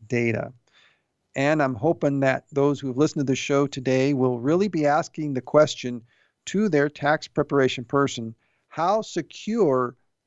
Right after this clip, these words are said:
is my data in your office? What procedures are you taking to protect my data from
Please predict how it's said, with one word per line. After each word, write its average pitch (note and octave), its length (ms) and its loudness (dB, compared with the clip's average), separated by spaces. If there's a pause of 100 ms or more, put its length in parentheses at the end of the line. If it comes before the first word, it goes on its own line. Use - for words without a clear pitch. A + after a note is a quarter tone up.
(100)
is G#3 260 2
my C#3 220 0
data A#2 500 0 (140)
in E3+ 180 4
your C#3 220 0
office? C#3+ 540 -2 (260)
What F#3 320 0
procedures C3+ 880 -4 (260)
are C#3 140 2
you E3 320 0
taking F#3 600 -4 (180)
to D3 120 -4
protect D#3 560 2 (380)
my C#3 360 0
data D3+ 420 2 (440)
from B2+ 340 2